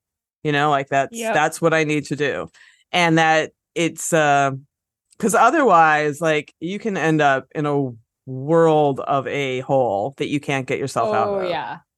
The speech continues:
Speaker 2: Yep. I remember the first book I wrote, looking up online, how many words is in a nonfiction
Speaker 1: <laughs>
Speaker 2: book? <laughs>
Speaker 1: Yeah.
Speaker 2: To do that exact math. Yeah. And it was, like, it was terrifying, but then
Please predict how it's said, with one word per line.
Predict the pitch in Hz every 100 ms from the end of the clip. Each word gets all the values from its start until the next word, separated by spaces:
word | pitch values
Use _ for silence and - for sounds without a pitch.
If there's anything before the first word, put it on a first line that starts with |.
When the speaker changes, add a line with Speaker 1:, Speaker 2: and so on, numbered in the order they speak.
| -
Speaker 2:
Yep. | 208 233
I | -
remember | 196 202 202
the | 208
first | 202 208 202 -
book | 208 208
I | 202
wrote, | 185 190 208 175
looking | 185 202 190 185
up | 180 190
online, | 185 175 175 175 180 196
how | - 403 466
many | 403 302
words | 185 185 185 247 247 220
is | 233 175
in | 208
a | 196
nonfiction | 185 175 175 180 196 185 370 214
Speaker 1:
<laughs> |
Speaker 2:
book? | 214 262 381 359
<laughs> | 330 330 294 - - 370 415 - 311 - -
Speaker 1:
Yeah. | 160 -
Speaker 2:
To | - - - - - 427 381
do | 349 381
that | 359 370
exact | 269 269 311 330 294
math. | 320 320 311 285
Yeah. | 311 294 269 254 277
And | 254 240
it | 254
was, | 247 254 _ _
like, | 220 233 233
it | 233
was | 262
terrifying, | - 226 247 330 349 370
but | 311
then | 269 262